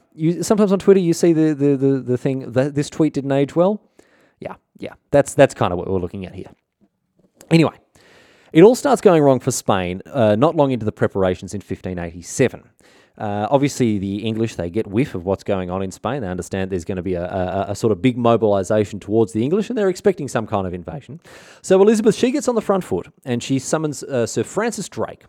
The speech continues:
So this bloke, he comes, he says, "What's going on, Your Majesty? I heard you wanted to have a chat with me." And she goes, "Yep, uh, Frankie, mate, I've got a quest for you here.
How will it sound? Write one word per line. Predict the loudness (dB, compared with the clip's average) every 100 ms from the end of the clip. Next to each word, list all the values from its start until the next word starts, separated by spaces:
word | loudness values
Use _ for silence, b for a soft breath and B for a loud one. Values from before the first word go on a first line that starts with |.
| _
So | -16 -10 -8 -4
this | -4
bloke, | 0 0 0
he | -4
comes, | -6 -6 -6
he |
says, | -10 -8
"What's | -2 -2 -4
going | -8 -6
on, | -4
Your |
Majesty? | -4 -4 -6 -8 b b
I | -6
heard | -6
you | -6
wanted | -6 -6
to | -6
have | -4 -4
a |
chat | -2 -2
with | -2 -6
me." | -8 b b b
And | -12
she | -8
goes, | -4 -2 0
"Yep, | -2 _ _ -12
uh, | -4 -2 0 0 -2
Frankie, | -2 -6 -4 -2
mate, | -2 0
I've | 0 0
got | -2 -4
a |
quest | -2 2 2 2
for | 2 2
you | 2
here. | -2 -4